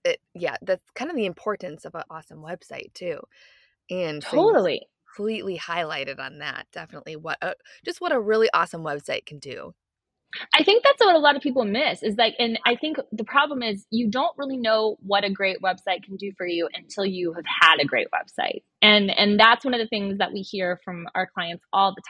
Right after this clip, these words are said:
Speaker 2: time is like, "Wow, I had no idea what I was missing out on," because, you know, some of the re-, results are like, okay, when you have a great website,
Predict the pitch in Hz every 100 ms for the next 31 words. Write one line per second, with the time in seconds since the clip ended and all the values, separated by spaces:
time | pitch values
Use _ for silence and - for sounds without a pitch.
0 | - 254 202 185 180 - 190 196 160 -
1 | - _ - 220 233 285 233 220 220 185
2 | 175 190 220 185 170 - 180 165 156 180
3 | 160 180 202 349 226 165 160 196 220 196
4 | - - - - 226 226 247 226 220 254
5 | - 220 220 294 - 196 175 240 165 160
6 | 185 202 247 403 247 220 233 196 185 165